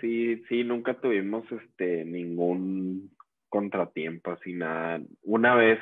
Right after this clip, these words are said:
que, o sea, en Baltimore, que como que sentimos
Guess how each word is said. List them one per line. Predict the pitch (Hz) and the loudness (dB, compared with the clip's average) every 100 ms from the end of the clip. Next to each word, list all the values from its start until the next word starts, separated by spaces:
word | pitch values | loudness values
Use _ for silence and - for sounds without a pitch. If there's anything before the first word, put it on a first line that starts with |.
| - | 2
que, | 113 104 101 90 80 73 _ _ _ _ _ | 2 4 2 2 0 -8 _ _ _ _ _
o | 92 87 | -12 -4
sea, | 85 80 - _ _ - | 0 0 -2 _ _ -6
en | 92 87 85 | -4 -4 -2
Baltimore, | 87 92 98 - 101 95 90 - | 4 4 4 2 0 0 -2 -4
que | 87 78 71 - - _ | -2 -2 -6 -12 -20 _
como | - 87 85 | -4 -4 -4
que | 85 | -6
sentimos | 85 85 85 85 | -6 -4 -4 -4